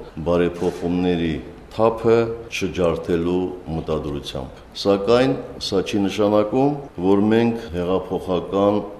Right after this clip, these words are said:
արդյունքներ չենք ակնկալելու գործադիրի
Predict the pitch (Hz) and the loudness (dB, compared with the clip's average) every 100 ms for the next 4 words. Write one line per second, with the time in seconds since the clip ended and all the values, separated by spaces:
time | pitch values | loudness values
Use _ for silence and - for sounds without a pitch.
0 | - 82 87 - 87 80 92 98 92 - | -6 -2 -2 -2 -4 -4 0 0 0 -2
1 | 101 - 76 71 71 67 71 73 73 87 | -2 -2 -6 -6 -10 -6 -6 -4 -4 -2
2 | 107 120 - - 73 78 80 80 78 76 | -2 -4 -12 -14 -6 -4 -2 -2 -4 -4
3 | 78 82 | -4 -4